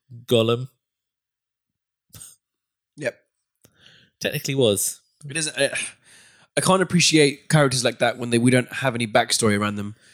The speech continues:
Speaker 1: Yeah.
Speaker 2: <clears throat> But at the same time, wait, he's not in any of the, the canon, is he?
Speaker 1: Well, I don't, I don't know because I recently went on, I recently went on and got whole, uh, uh, got a load of books.
Speaker 2: Yeah.
Speaker 1: So I'm gonna read them now, let you know.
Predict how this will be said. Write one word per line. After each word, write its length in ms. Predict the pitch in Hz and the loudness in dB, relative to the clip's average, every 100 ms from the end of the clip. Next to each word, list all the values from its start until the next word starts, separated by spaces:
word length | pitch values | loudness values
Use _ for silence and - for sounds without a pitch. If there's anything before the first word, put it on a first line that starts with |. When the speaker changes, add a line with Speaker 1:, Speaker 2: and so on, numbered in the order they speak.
| - | -4
Speaker 1:
Yeah. 240 | 120 107 98 _ - | -2 -2 -4 _ -12
Speaker 2:
<clears throat> 300 | - - 147 | -12 -12 -4
But 100 | 147 | 0
at 120 | 147 | 0
the 60 | 139 | 2
same 240 | - 160 | 2 2
time, 460 | 147 123 104 113 123 _ _ | 2 -2 -4 -8 -14 _ _
wait, 280 | - 139 117 _ - | 0 2 0 _ 0
he's 160 | 147 | 2
not 160 | 151 135 | 2 2
in 120 | 135 | 2
any 160 | 120 117 | 2 2
of 40 | |
the, 120 | 110 - _ _ - | 2 -2 _ _ -16
the 160 | 127 - - | -16 -14 -6
canon, 260 | 135 117 | -6 -4
is 100 | 123 | -8
he? 140 | 107 107 - | -10 -10 0
Speaker 1:
Well, 200 | 139 - | 0 2
I 80 | 135 | 2
don't, 220 | 151 151 | 2 2
I 60 | 143 | 4
don't 260 | 156 170 | 2 2
know 340 | 151 160 160 175 - - | 4 6 6 4 0 -2
because 520 | 135 - 143 131 - - | 0 4 4 4 0 0
I 340 | 120 120 123 123 | 2 4 2 2
recently 400 | 139 135 123 123 | 2 2 0 0
went 160 | 120 | 2
on, 220 | 117 113 - | 0 -2 -6
I 160 | 104 107 | -4 -4
recently 420 | 113 131 127 107 | 2 2 2 -2
went 160 | 117 113 | 0 2
on 160 | 107 | 0
and 260 | - 101 101 | -2 -10 -4
got 240 | 113 - | -2 -2
whole, 300 | 101 110 104 - | -2 0 0 -2
uh, 40 | |
uh, 840 | 101 101 95 82 98 98 95 95 113 | -2 -2 -2 -2 -2 -2 -2 -6 -6
got 200 | - - - | -8 -8 -2
a 60 | |
load 140 | 107 104 | 0 0
of 60 | |
books. 420 | 107 98 - - _ - | 0 -2 -2 -10 _ -4
Speaker 2:
Yeah. 160 | 113 104 - | -4 -4 -8
Speaker 1:
So 140 | - | -4
I'm 100 | 101 | -4
gonna 100 | 101 | -2
read 200 | 101 104 95 | -2 -2 -4
them 120 | 90 | -10
now, 160 | 92 95 | -10 -10
let 120 | 87 | -12
you 80 | |
know. 100 | 95 | -12